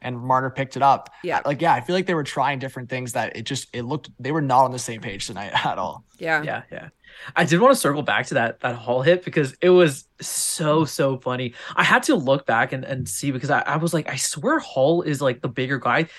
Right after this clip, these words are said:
Speaker 3: There's no way he should have got manhandled." So I looked into it. Hall is not only three inches taller, but also, like, fifteen pounds heavier than Ryan. Like, if you were talking about the U F C,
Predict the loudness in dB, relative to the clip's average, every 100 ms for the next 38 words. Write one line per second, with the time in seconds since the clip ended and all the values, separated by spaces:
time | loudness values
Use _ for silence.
0 | -4 -2 2 2 4 2 0 -2 0 0
1 | -2 -6 -8 -6 -2 -2 -2 -6 -20 -12
2 | -2 0 4 4 2 0 -4 -4 -8 -12
3 | _ _ -2 6 6 6 2 -2 _ -6
4 | 0 0 4 4 4 0 -2 0 0 -2
5 | -6 0 -2 -2 -8 _ -20 -18 0 0
6 | 4 4 4 4 4 4 -2 -2 _ -20
7 | -20 _ _ _ -4 -4 -2 -2 0 0
8 | 0 -2 -4 -2 -2 -4 -6 -8 -12 -18
9 | -16 -2 0 2 4 4 4 2 2 0
10 | 0 0 -4 -4 -6 -8 -8